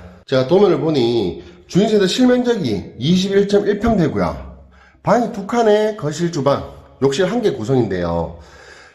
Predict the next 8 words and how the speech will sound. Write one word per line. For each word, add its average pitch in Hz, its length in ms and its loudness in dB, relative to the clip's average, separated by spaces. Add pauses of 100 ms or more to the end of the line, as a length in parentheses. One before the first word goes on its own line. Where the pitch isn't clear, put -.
(180)
방이 214 260 0
세 254 240 0
개가 254 200 -2
아니라서 127 340 2
아쉽지만 104 640 -2
쓰리룸치고는 160 920 -2
상당히 185 420 -2
큽니다. 160 540 -2